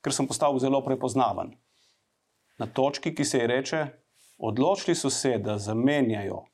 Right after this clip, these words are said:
uspešno poslovodstvo podjetja v trenutku, ko je podjetje na zgodovinskih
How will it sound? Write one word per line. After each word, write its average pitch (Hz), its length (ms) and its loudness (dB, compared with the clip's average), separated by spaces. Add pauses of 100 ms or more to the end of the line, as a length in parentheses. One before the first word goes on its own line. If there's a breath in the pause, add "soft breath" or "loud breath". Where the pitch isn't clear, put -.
(300)
uspešno 165 640 -2
poslovodstvo 135 800 0 (580)
podjetja 151 480 2
v 131 160 0
trenutku, 170 480 2
ko 151 240 0
je 147 80 4
podjetje 135 560 2
na 127 80 2
zgodovinskih 151 840 2